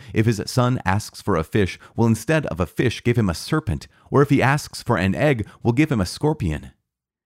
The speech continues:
If you then, who are evil, know how to give good gifts to your children, how much more will the Heavenly Father give the Holy Spirit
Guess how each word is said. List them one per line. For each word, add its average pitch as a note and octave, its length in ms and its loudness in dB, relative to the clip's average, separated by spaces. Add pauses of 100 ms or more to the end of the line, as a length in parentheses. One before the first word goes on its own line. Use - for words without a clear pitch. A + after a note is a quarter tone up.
(240)
If G#2 140 -2
you C#3 160 4
then, D#2+ 240 0
who G2+ 140 2
are G2 160 4
evil, E2+ 360 2 (200)
know B2 100 4
how C#3+ 140 4
to A#2 100 0
give G#2 340 0
good B2+ 280 2
gifts G2+ 340 0 (120)
to G2+ 80 0
your G2 180 4
children, D2+ 440 -2 (200)
how D3+ 160 2
much D#3+ 280 0
more E2 300 2 (180)
will G#2 120 2
the G2+ 100 0
Heavenly D3 360 0
Father F2 340 0
give G#2 240 -2
the A2+ 160 -2
Holy C3+ 240 0
Spirit G2 500 -4